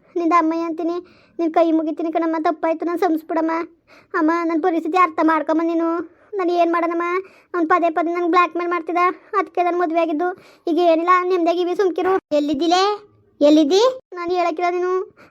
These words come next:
ನೀವು ಹುಡಿಕ ಬತ್ತಿದ್ದೀರಿ. ಹುಡಿಕ ಬರಕ್ಕಿಲ್ಲ, ಎಲ್ಲಿದ್ದಿ ಬೊಗಳು ಅಂತ ಹೇಳ್ತಾರ ನಿನ್ಗೆ, ಹೇಳ್ತಾರದ್ ಅರ್ಥ ಆಯ್ತಲ್ವ ನಿನ್ಗೆ? ಎಲ್ಲಿದ್ದಿಲೆ ನೀನು? ಎಲ್ಲಿದ್ದಿ ಹೇಳು? ಬಾಯಿ ಮುಚ್ಕೊಂಡು ಹೇಳ್ರು ಸರಿ ನೀನು, ನಿನ್ಗೆ ಸರಿಯಾದ ಕೆಲ್ಸ ಮಾಡ್ಬಿಡ್ತೀನಿ ನಾನು.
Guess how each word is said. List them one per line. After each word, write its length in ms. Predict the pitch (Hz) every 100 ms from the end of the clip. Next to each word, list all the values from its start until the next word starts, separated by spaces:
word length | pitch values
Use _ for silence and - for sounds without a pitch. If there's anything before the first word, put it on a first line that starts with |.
| -
ನೀವು 120 | 370
ಹುಡಿಕ 200 | 381 349 339
ಬತ್ತಿದ್ದೀರಿ. 480 | 359 311 311 359
ಹುಡಿಕ 400 | 392 - 294 311 311
ಬರಕ್ಕಿಲ್ಲ, 560 | 320 320 311 320 349
ಎಲ್ಲಿದ್ದಿ 300 | 330 302 269
ಬೊಗಳು 300 | 294 302 285
ಅಂತ 200 | 302 302 330
ಹೇಳ್ತಾರ 320 | 320 294 302
ನಿನ್ಗೆ, 460 | 302 302 302 302 294
ಹೇಳ್ತಾರದ್ 540 | 294 294 285 294 302
ಅರ್ಥ 200 | 302 302
ಆಯ್ತಲ್ವ 260 | 302 285 294
ನಿನ್ಗೆ? 360 | 302 302 285 247 226 226 _ _ _ -
ಎಲ್ಲಿದ್ದಿಲೆ 460 | 277 302 294 330 330
ನೀನು? 520 | 349 359 403 392 - _ _ _
ಎಲ್ಲಿದ್ದಿ 300 | 285 302 311
ಹೇಳು? 600 | 359 339 370 359 339 320 _ _ _ 233
ಬಾಯಿ 260 | 269 285
ಮುಚ್ಕೊಂಡು 400 | 330 320 - 359
ಹೇಳ್ರು 260 | 339 320 359
ಸರಿ 180 | 359 349
ನೀನು, 400 | 349 359 359 339
ನಿನ್ಗೆ 220 | 339 320
ಸರಿಯಾದ 220 | 349 330
ಕೆಲ್ಸ 220 | 330 359 381
ಮಾಡ್ಬಿಡ್ತೀನಿ 420 | 359 349 370 359
ನಾನು. 440 | 370 392 359 349